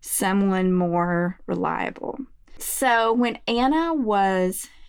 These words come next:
eight months old, we interviewed several women to be more like a full-time nanny. We ended on the famous Miss Lisa. I didn't know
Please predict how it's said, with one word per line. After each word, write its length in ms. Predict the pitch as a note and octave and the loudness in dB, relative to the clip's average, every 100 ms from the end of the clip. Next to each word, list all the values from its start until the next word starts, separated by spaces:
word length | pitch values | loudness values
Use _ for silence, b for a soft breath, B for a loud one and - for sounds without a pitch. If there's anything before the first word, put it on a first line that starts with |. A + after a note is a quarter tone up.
| B | B
eight 240 | F#3+ G3+ - | -4 -4 0
months 380 | A#3+ B3+ - - - | 0 -2 -6 -6 -2
old, 640 | F#3+ F3+ F3 F#3+ A3+ - - | 0 2 2 2 0 -4 -12
we 160 | - G3+ | -4 -4
interviewed 1040 | - F#3+ F#3+ G#3+ G#3+ G3+ G3+ G3+ G#3 G#3+ - - - _ - | -2 0 0 -2 -2 -2 -2 -2 -4 -8 -12 -20 -20 _ -18
several 580 | - - F#3 G3 A#3+ B3 | -10 -2 -2 0 0 2
women 500 | G#3 F#3+ F#3 F#3 F3+ | 0 0 0 0 -2
to 260 | - G3 | -2 -4
be 560 | F#3+ F#3 F3+ F3+ F3+ - B B B - | 0 0 2 2 0 -2 B B B 0
more 180 | F#3+ | 2
like 200 | F#3 F3+ | 2 0
a 60 | F3 | -2
full-time 580 | F3 - C3 - - - | -4 -4 -4 -4 -6 -6
nanny. 540 | - - - - A#3+ - _ _ | -6 -6 -6 -6 -6 -10 _ _
We 260 | G#3+ A#3 - | -2 0 0
ended 320 | A3+ A#3+ C4 | 0 2 2
on 160 | A3+ A3 | 2 0
the 80 | |
famous 540 | G#3 G#3+ F#3+ G3 A3 - | 0 0 0 0 0 -2
Miss 260 | G3+ - | -2 -2
Lisa. 560 | G3+ F3 - - F#3 A3 | 0 0 0 -2 0 0
I 80 | G3 | 0
didn't 340 | G3+ - F#3+ G3 | 0 2 4 4
know 640 | G3 A3 A#3 F#3+ A3 B3 | 4 4 2 2 2 0